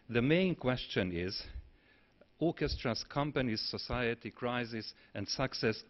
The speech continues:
all together. Because, uh, two and a half decade ago, I think it was, uh, managed by the Association of British Orchestras and perhaps the British Council, perhaps John knows it. There was a research about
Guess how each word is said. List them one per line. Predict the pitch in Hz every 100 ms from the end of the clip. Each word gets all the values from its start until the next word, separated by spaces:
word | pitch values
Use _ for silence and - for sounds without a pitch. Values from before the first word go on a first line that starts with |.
| _ -
all | 156
together. | - - 113 87 69 62 - - _ - - - - -
Because, | 127 - 135 135 131 - -
uh, | 135 127 127 123 123 - - _ _ _ _ _ -
two | 208 202
and | 165
a | -
half | 175 170 143
decade | 143 123 127 123
ago, | 120 110 90 78 - - - - -
I | 127 120 -
think | 143 143 -
it | 170 120
was, | 123 117 117 113 - -
uh, | 117 113
managed | 123 139 127 110
by | 107 113 110
the | 113 123
Association | 127 131 120 113 120
of | 107
British | 123 127 107
Orchestras | 113 117 113 - 101 101
and | 113 101
perhaps | 120 113 107
the | 98
British | 113 110 -
Council, | - 107 98 104
perhaps | 113 98 92
John | 113 107 95
knows | 101 90
it. | 87 - - - - -
There | 131 131
was | 135
a | 139
research | 139 117 160 147 98 - - - - -
about | 123 123 123